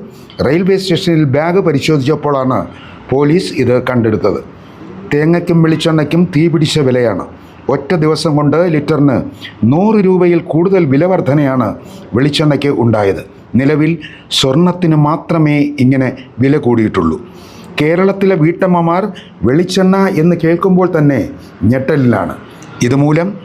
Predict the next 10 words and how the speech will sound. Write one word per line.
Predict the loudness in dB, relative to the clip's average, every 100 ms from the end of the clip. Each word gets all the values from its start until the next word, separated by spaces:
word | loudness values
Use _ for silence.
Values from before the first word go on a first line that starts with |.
| -18 -20 -4
വെളിച്ചെണ്ണയിൽ | 0 0 0 0 2 0
വറക്കുന്ന | 0 -2 -2 0 0 0 -6 -18 -8
പപ്പടത്തിൻ്റെയും | -8 -4 -4 -2 0 0 2 2 2
മീനിൻ്റെയും | 2 2 2 2 2 0 -4 -14 -20 -6
ചിക്കൻ്റെയും | -2 -2 0 2 2 2 0
മണം | 0 -2 -6 -12 -20 -20 -6
കേരളത്തിലെ | -2 0 0 -2 -2 0
വീടുകളിൽ | 2 2 2 2 2
നിന്നും | 2 2 0
പോയിട്ട് | 0 0 0 0 -2